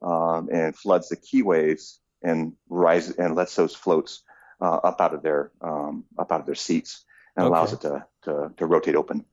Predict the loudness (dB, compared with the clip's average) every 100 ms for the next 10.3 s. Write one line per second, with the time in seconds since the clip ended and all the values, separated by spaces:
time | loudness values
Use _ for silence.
0 | _ _ 2 2 2 2 2 2 2 2
1 | 2 2 2 2 -2 0 2 4 2 0
2 | _ _ -20 -20 _ -2 2 2 0 2
3 | 4 4 0 -6 _ -20 _ -20 -10 0
4 | 2 4 4 4 2 -2 -4 -6 -12 -12
5 | -14 _ -20 -14 -4 4 6 6 8 8
6 | 8 6 4 4 6 6 4 2 0 _
7 | _ _ _ 2 4 4 0 -10 _ _
8 | -18 -8 -6 -4 -4 -6 -10 -20 -20 -20
9 | _ -12 -10 -6 -4 -4 -2 -6 -4 -6
10 | -2 -2